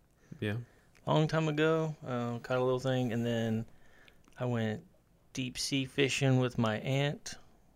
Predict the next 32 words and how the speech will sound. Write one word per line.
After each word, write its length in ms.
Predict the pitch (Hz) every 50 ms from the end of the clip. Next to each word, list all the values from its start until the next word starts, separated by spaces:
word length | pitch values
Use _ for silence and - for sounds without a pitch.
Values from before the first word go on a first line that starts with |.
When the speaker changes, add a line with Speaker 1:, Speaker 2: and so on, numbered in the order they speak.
| _ _ _ _ _ _ _ _ _ _ _
Speaker 2:
God 120 | - 120 123
rest 180 | 120 120 -
her 60 | -
soul. 280 | 123 - 123 120 123 127
I 40 | 123
love 220 | 120 117 120 120
her. 260 | - 127 127 127 117 - _ - -
She 60 | 135
was 120 | 127 127
awesome. 420 | 127 117 117 117 - 127 127 120 117 - - - - - - - - _ _ _ _ _ _ - _ - _
And 100 | 131 123
my 60 | 123
Uncle 220 | 123 123 120 123 -
Pat. 360 | - 123 123 135 139 - - 381 247 - - - - - - -
Speaker 1:
Mm-hmm. 220 | 113 107 110 110 110 117 131 147 - _
Speaker 2:
He, 340 | - 131 131 123 123 120
they 200 | 117 120 123 120
live 240 | 120 123 120 117 120
in, 260 | 120 117 120 117 113
um, 500 | 117 117 113 110 110 107 104 104 104 104 101 - _ - _ - - - - - - _ _ - - - - - - - - _ - _ _ _ _ _ _ _ _ _ _ _ _ _ _ _ _ _ _ - -
um, 640 | 143 117 117 113 113 107 104 104 101 104 104 104 - - - - - - - - -
it's 100 | - -
in 80 | 127 123
Texas, 640 | - - 131 127 123 - - - 123 123 117 - -
Corpus 360 | - - - - - 139 -
Christi. 360 | - - 143 - - 117 110 107
Sorry, 320 | - - 127 117 120 120 - - - - -
couldn't 160 | - 127 120
think 120 | 117 120 117
of 40 | 117
the 40 | 117
name. 240 | 120 131 143 139